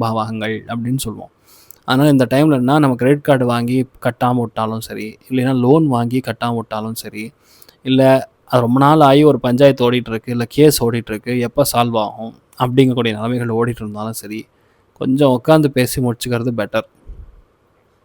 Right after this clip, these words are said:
இப்ப நம்ம எடுக்கக்கூடிய முடிவுகள் கண்டிப்பா செட்டில் ஆகும். ஆனா என்னன்னா, பி பி அதிகரிக்கும். சில பேருக்கு லைட்டா மறைமுகமான ஒன் டே ப்ரொசீஜர்னு சொல்லக்கூடிய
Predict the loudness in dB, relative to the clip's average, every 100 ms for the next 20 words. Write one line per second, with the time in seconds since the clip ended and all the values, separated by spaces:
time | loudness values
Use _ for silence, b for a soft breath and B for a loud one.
0 | _ _ B B B B B B 0 2
1 | 2 4 4 2 2 2 4 2 4 4
2 | 4 4 2 0 0 2 2 2 2 0
3 | 0 -4 -4 -4 -4 -8 -2 0 2 0
4 | 0 2 0 0 0 0 0 -2 -2 -6
5 | -10 -10 -12 -14 -12 -14 -8 -2 0 2
6 | 0 -2 -4 -2 0 0 0 0 2 2
7 | 2 0 0 -2 -2 0 2 4 4 2
8 | -4 -4 -4 -6 -8 -8 -8